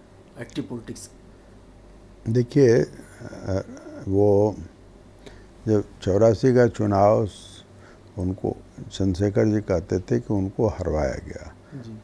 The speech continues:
Speaker 2: अरुण नेहरू ने जिलाधिकारी को कह करके उनको हरवाया।
Speaker 1: अच्छा, जी।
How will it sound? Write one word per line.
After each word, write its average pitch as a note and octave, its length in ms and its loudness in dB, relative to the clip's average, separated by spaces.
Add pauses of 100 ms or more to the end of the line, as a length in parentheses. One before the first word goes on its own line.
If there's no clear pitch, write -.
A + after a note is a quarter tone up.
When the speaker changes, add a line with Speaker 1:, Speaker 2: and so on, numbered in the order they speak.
(160)
Speaker 2:
अरुण C3 240 4
नेहरू G#2+ 380 4
ने G#2+ 320 0
जिलाधिकारी F#2+ 760 0
को A2+ 180 -4
कह E2 240 -4
करके - 460 -6 (1080)
उनको F2 300 -2
हरवाया। - 580 -8
Speaker 1:
अच्छा, - 680 -20
जी। A#2+ 80 -20